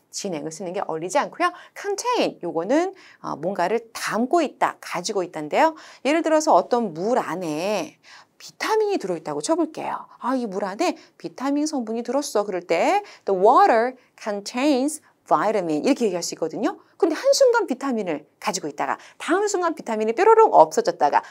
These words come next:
뭐 그러긴 쉽지 않죠. 자, 공통적으로 여기 있는 모든 동사들은 상태의 변환이 빨리빨리 되지가 않고 어떤 인지와 감정과 상태가 쭉 비교적, 예, 쭉 지속이 되는 그런 동사들이 모여 있다고 볼 수 있겠죠.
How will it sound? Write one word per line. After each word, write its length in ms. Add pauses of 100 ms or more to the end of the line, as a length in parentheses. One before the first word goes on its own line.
(120)
뭐 120
그러긴 380
쉽지 260
않죠. 320 (280)
자, 100
공통적으로 640
여기 240
있는 220
모든 320
동사들은 920 (800)
상태의 600
변환이 420
빨리빨리 440
되지가 380
않고 440 (240)
어떤 480
인지와 800
감정과 1040
상태가 600 (260)
쭉 680
비교적, 840
예, 120
쭉 300
지속이 380
되는 240
그런 320
동사들이 600
모여 220
있다고 300
볼 100
수 140
있겠죠. 400